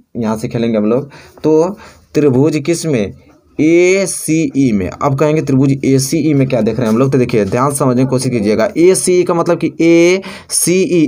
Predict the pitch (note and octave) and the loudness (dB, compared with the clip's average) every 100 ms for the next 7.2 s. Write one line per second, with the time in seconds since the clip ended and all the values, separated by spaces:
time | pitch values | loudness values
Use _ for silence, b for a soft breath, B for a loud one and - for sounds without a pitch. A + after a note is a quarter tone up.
0 | D3 F3 - E3 F#3 F3 E3 D3 D3+ C#3 | 2 -2 0 0 2 0 0 0 2 2
1 | C#3 A#2+ G#2 C3 C3+ D3 C#3+ C3+ B2+ G#2 | 0 0 -2 0 0 2 0 0 0 0
2 | G2+ G#2 B2 A#2+ G2+ G2 G2+ G2 G#2 C3+ | 0 2 0 0 -2 -2 -2 0 -2 0
3 | E3+ F#3+ B B C3+ A2+ C#3 E3 D#3+ E3+ | -2 -2 B B -8 0 2 2 2 2
4 | F3 E3+ C#3 C#3+ B2+ D3 D#3+ D3+ C#3+ C3 | 0 0 0 -2 -2 0 0 0 0 0
5 | C#3+ C#3 C3+ D3 C#3 C#3 C3+ A#2 A#2+ A2+ | 0 -2 -2 -2 -2 2 2 2 0 0
6 | A2+ A#2 B2+ B2+ C3 C3 C3+ C#3+ D3 A2 | -2 -2 0 0 2 2 2 2 2 2
7 | A2+ B2+ | 0 0